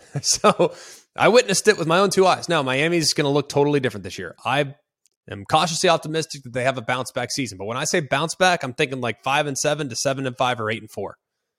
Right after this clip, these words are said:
That's kinda where I see Miami falling. I don't see them as ten and two, which is where I see Florida State at the moment.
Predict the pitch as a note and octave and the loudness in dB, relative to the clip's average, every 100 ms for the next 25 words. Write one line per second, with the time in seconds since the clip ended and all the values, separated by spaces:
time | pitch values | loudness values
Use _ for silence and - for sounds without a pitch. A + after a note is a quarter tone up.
0 | _ _ _ _ - A2 - C#3 B2+ A#2+ | _ _ _ _ -8 -6 -2 0 2 2
1 | B2+ A#2+ B2+ A#2 G#2+ G2+ - A2 G#2+ F#2+ | 2 2 0 0 0 -6 -4 -2 -2 -2
2 | G2+ E2+ _ _ _ _ _ _ _ _ | -4 -4 _ _ _ _ _ _ _ _
3 | - C3+ C3 F#3 D3+ C3 A#2+ A2+ - D3 | -4 -2 2 4 4 4 2 0 -2 -2
4 | B2 A2+ A2 E2+ _ _ B2 A#2+ A#2 B2+ | -2 -2 -6 -6 _ _ -8 -4 0 2
5 | A#2 - - G#2+ F#2+ - D2+ _ _ _ | 2 -2 -6 -8 -8 -10 -12 _ _ _
6 | _ _ A2+ G#2+ G#2+ F2 D2 _ | _ _ -8 -6 -8 -12 -12 _